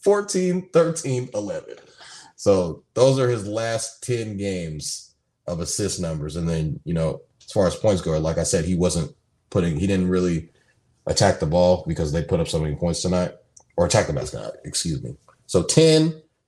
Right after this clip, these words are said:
thirty-one points, twenty-six, twenty-two, twenty-one, thirty-three, twenty-nine, seventeen, nineteen, and then eight. So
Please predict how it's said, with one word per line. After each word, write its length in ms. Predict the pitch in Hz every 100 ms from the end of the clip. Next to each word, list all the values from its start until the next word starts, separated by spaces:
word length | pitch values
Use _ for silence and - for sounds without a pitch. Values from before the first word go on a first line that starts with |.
| -
thirty-one 680 | - 143 143 143 135 131
points, 400 | 123 127 123 117
twenty-six, 580 | - 120 117 - 117 -
twenty-two, 680 | - 110 101 - 107 104 101
twenty-one, 840 | - 101 95 90 92 104 101 101 -
thirty-three, 720 | 107 110 104 101 95 95 92
twenty-nine, 720 | - 110 98 90 80 78 78
seventeen, 640 | 90 80 80 82 73 69 - _ _ -
nineteen, 540 | 80 69 - 71 67
and 180 | 64 60
then 180 | 64 -
eight. 360 | 69 65 - - _ _ _ _
So 400 | - - - -